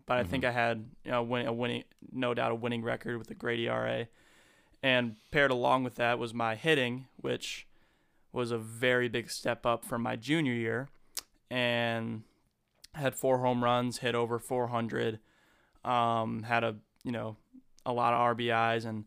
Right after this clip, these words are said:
Speaker 1: you know, at the end of the year, they picked the best players in the state, you know, for each division. Our high school was pretty big, so
Speaker 2: Mm-hmm.
Speaker 1: Division One high school,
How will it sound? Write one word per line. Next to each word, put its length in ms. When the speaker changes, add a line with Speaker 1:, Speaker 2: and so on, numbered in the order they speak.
Speaker 1:
you 80
know, 180
at 180
the 80
end 160
of 60
the 80
year, 260
they 200
picked 320
the 60
best 240
players 320
in 60
the 80
state, 520
you 100
know, 140
for 160
each 200
division. 640
Our 260
high 140
school 260
was 100
pretty 240
big, 300
so 360
Speaker 2:
Mm-hmm. 220
Speaker 1:
Division 540
One 260
high 300
school, 580